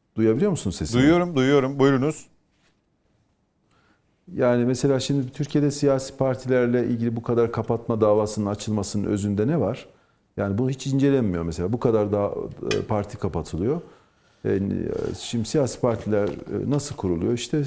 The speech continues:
Speaker 1: şeklen bir, e, yeterli bir üye ile kuruluyor.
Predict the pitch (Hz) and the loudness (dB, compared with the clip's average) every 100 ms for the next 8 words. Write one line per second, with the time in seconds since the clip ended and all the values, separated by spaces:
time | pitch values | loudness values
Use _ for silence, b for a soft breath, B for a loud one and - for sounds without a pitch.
0 | - - - 135 - 87 123 131 131 120 | -6 -10 -4 -4 -2 -2 -2 -4 -2 -4
1 | 123 - 110 107 120 117 104 101 104 95 | -8 -8 -6 -2 -2 0 0 0 0 -4
2 | - b b b 139 120 90 80 78 101 | -8 b b b 2 4 4 2 0 -2
3 | 87 113 185 | 0 2 0